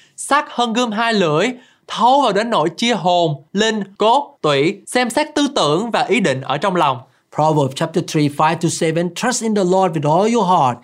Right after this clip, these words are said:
Speaker 2: and lean not on your own understanding. In all your ways acknowledge him and he shall direct your path. Do not be wise in your own eyes. Fear the Lord and depart from evil."
Speaker 1: Trong Châm Ngôn đoạn ba từ câu năm đến câu bảy có chép,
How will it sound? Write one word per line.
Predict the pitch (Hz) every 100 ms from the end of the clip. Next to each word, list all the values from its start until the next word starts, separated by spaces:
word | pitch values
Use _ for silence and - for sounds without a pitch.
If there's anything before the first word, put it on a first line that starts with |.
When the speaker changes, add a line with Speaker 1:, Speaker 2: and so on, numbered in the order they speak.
| - -
Speaker 2:
and | - 131
lean | 156 160 151
not | 190 -
on | 185 180
your | 175
own | 175 165
understanding. | 190 165 156 - 151 139 135 151 185 - _ _
In | - 127
all | 139 165 196 208
your | 233 185
ways | 160 151 -
acknowledge | 156 143 160 196 170 127 - 147
him | 135 151 _ _ _ _ _ _
and | 127 120 110
he | 160 170
shall | - 165 156 156 - -
direct | 151 143 156 156
your | 147 135
path. | 139 117 110 _
Do | 127 143 139
not | 139 180 -
be | 165
wise | 160 156 175 208 -
in | 196 185
your | 220
own | 269 233 160 151
eyes. | 135 131 -
Fear | 165 165
the | 147
Lord | 143 151 170 -
and | 143 123 113 _ -
depart | 135 135 135 135
from | 139 127 131
evil." | 120 107 - _ _ _ _ -
Speaker 1:
Trong | 208 214
Châm | 226 214
Ngôn | 214
đoạn | 190 147
ba | 180 185
từ | 180
câu | 147 180
năm | 190 185
đến | 202
câu | 190
bảy | 147 139
có | 185
chép, | 190 254